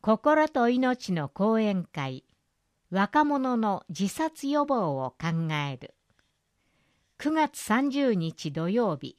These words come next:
午後二時、東京福祉大学池袋キャンパスで、約百五十人です。講演、生きていく力とは、若者の居場所、生きがい。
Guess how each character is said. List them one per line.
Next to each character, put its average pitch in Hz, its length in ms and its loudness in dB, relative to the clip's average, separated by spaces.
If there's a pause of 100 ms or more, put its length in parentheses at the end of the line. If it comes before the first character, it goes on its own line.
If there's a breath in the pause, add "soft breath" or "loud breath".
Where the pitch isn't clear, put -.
午 254 220 2
後 208 200 -2
二 151 220 -2
時、 - 240 -14 (500 soft breath)
東 294 260 4
京 240 340 2
福 - 240 -8
祉 285 180 -6
大 254 200 2
学 143 360 -4
池 277 260 0
袋 262 380 -2
キ - 120 -6
ャ 185 80 -2
ン 147 60 -4
パ 139 140 -8
ス - 200 -16
で、 - 160 -12 (640)
約 254 420 0
百 247 440 -2
五 254 160 4
十 240 260 0
人 127 300 -6
で 147 140 -4
す。 - 180 -18 (1040)
講 208 260 0
演、 160 300 -4 (640)
生 311 180 2
き - 120 -16
て 247 200 2
い 196 80 2
く 170 220 -4
力 233 480 -2
と 160 180 -8
は、 135 180 -6 (960)
若 190 320 2
者 277 300 2
の 240 160 0
居 185 140 0
場 196 140 0
所、 - 360 -4 (200)
生 143 140 -8
き 226 220 0
が 190 180 2
い。 139 180 -8